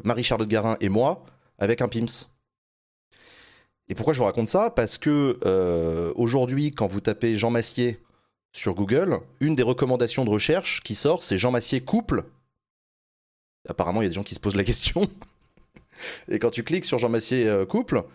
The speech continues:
la première photo qui sort, c'est la photo de Marie-Charlotte et moi <laughs> avec un pimps. Du coup, <laughs> et la deuxième photo, photo qui sort, c'est une photo de Adèle et moi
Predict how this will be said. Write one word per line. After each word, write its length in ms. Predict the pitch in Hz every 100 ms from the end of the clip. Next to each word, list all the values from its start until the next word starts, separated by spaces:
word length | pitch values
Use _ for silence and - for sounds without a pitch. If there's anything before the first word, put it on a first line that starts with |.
| - -
la 80 | -
première 300 | - 165 190
photo 200 | - 156
qui 140 | 151 131
sort, 260 | 170 220
c'est 120 | -
la 80 | 123
photo 200 | 123 120
de 60 | 151
Marie-Charlotte 480 | 113 117 120 143 -
et 60 |
moi 200 | 117 151 -
<laughs> 60 |
avec 260 | - 143 -
un 80 | 175
pimps. 520 | - 156 190 - - _ _ _ _ _ _ _ _ _ _ _ _ _ _ _ _ - - -
Du 160 | 117 127
coup, 180 | - 175 - - -
<laughs> 320 | - - -
et 60 |
la 80 | 110
deuxième 240 | 120 160 180
photo, 360 | 165 156 139
photo 220 | 117 135
qui 140 | 139 131
sort, 160 | 190
c'est 80 | -
une 80 | 127
photo 240 | 127 143
de 120 | 135 110
Adèle 360 | 139 147 151 131
et 60 |
moi 320 | 127 117 104